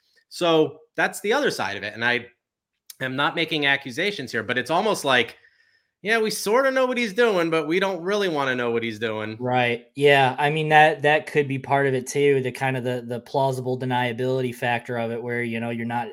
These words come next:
Speaker 2: necessarily aware of what he's doing, so he can fall back on it. But, you know, with the new N C double A rules, you can't pretend to be ignorant about
Speaker 1: Yeah.
Speaker 2: situations anymore. That's not going to clear you of anything. So, um,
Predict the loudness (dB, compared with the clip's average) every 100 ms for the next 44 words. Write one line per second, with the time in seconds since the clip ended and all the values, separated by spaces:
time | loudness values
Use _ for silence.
0 | -14 -12 -12 -10 -6 -4 -2 -4 -4 -6
1 | -2 0 2 0 -2 -4 -6 -6 -6 -4
2 | -6 -6 -8 -8 -4 -2 -2 -2 -2 -4
3 | -6 -6 -8 -12 _ _ _ 6 6 4
4 | -4 _ _ 0 4 4 4 0 0 0
5 | 0 -2 -2 -2 -2 0 2 2 0 -4
6 | -10 -8 -4 -4 -8 _ _ _ _ -10
7 | -4 -2 -2 -2 -2 0 0 -4 -6 -10
8 | -14 -14 -14 -6 -6 -6 -14 -18 -16 -14
9 | -14 -12 -8 -6 -6 -4 -4 -2 -2 -2
10 | -4 -10 _ _ _ -18 -8 -4 -2 -2
11 | -4 -6 -8 -10 -12 -14 -12 -8 -6 -6
12 | _ _ _ _ 0 6 8 6 2 -6